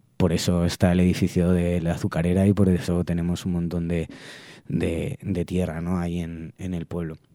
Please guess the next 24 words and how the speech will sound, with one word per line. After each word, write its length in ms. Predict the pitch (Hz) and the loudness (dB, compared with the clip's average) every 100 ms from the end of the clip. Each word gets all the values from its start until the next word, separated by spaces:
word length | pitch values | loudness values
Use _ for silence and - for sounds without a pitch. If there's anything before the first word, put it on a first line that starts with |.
| _ _ _ - - | _ _ _ -20 -12
Entonces, 440 | - 104 104 104 95 | -2 0 2 2 4
bueno, 300 | 113 104 107 - | 4 4 0 -4
es 220 | 110 - | -4 4
un 260 | 113 113 110 | 6 8 8
humilde 520 | 110 113 110 110 110 | 8 8 8 8 6
proyecto 580 | 107 110 113 - 135 135 | 6 6 6 6 6 6
que 100 | 107 | 4
lo 120 | 92 | 2
que 100 | 87 | 0
pretende 380 | 90 - 98 104 | -4 -2 0 2
también 340 | 107 107 110 | 2 4 6
es 160 | 117 110 | 4 2
ser 320 | - 113 113 | 4 4 4
centro 380 | - 107 107 107 | 2 2 6 4
de 60 | |
acogida 540 | 104 107 - 113 117 123 | 6 2 2 4 6 6
para 640 | 107 95 87 85 85 85 | 4 4 2 2 2 0
el 260 | 80 78 85 | 0 -2 -2
resto 400 | 85 104 - 101 | 0 -2 2 4
de 320 | 104 104 104 | 6 8 8
organizaciones 1080 | 107 107 107 107 104 - 120 127 131 131 - - | 8 8 6 4 2 4 6 8 6 4 -4 0
con 300 | 98 90 87 | 2 4 2
perspectiva 540 | 90 - 92 - 110 | 0 0 -2 6 6
social. 480 | 98 76 - 87 78 | 6 0 0 -2 -2